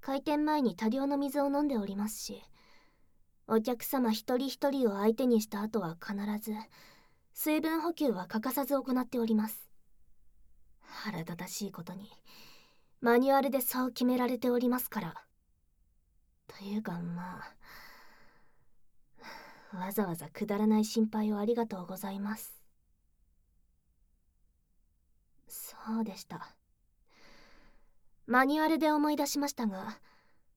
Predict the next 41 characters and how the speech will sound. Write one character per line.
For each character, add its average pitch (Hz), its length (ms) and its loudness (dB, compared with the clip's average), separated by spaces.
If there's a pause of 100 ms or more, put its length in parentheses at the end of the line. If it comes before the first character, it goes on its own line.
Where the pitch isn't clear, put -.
(120)
フ - 140 -2
ァ 269 120 4
ー 247 40 -2
ス - 60 -8
ト 294 140 4
ド 277 80 4
リ 262 140 2
ン 277 60 -2
ク 294 100 0
時 247 160 2
は 175 140 -2
お 196 80 -4
客 262 180 -4
様 285 240 2
に 196 240 4
選 254 160 6
ん 262 60 2
で 233 80 8
い - 80 2
た 202 100 -6
だ 196 100 -2
か 208 100 -2
な 208 120 4
い 214 60 0
と 214 80 0
い 202 80 2
け 214 100 0
な 214 140 6
い 220 60 4
こ 226 100 -4
と 233 100 4
が 220 120 4
ご 170 120 -6
ざ 190 140 -6
い 175 80 -10
ま 175 140 -10
す。 - 220 -14 (1600)
お 196 120 4
し 233 280 0
っ 226 80 -4 (200)
こ。 175 220 -10